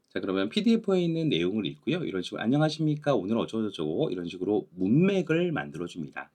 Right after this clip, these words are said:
페이지마다 내용들이 있는데요. 이곳에다가 내용을 추가할 수가 있겠죠. "안녕하십니까? 뭐, 슈퍼휴먼, 휴먼 X 유정유입니다."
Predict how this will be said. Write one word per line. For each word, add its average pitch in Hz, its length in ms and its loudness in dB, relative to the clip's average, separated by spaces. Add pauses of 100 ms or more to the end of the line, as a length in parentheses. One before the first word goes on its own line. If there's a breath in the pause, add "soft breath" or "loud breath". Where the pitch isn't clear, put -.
(140)
페이지마다 143 680 2 (460)
내용들이 85 500 -2
있는데요. 85 460 -2 (360 loud breath)
이곳에다가 175 540 2
내용을 95 260 2
추가할 180 320 0
수가 - 240 -8
있겠죠. 170 440 -8
"안녕하십니까? 113 1160 -4
뭐, 67 340 -20 (280)
슈퍼휴먼, 120 840 -4 (380)
휴먼 87 380 -10
X 76 340 -10
유정유입니다." 120 760 -2